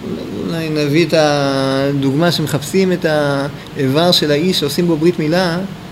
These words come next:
אז, אה, קראו לו אמה או גיד, זה שתי מילים משוחות, אמה משוך מאמת המים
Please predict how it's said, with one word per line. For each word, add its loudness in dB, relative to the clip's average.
אז, -2
אה, 2
קראו 2
לו 4
אמה 2
או 0
גיד, 2
זה -4
שתי 2
מילים 4
משוחות, 0
אמה 2
משוך -2
מאמת 0
המים 2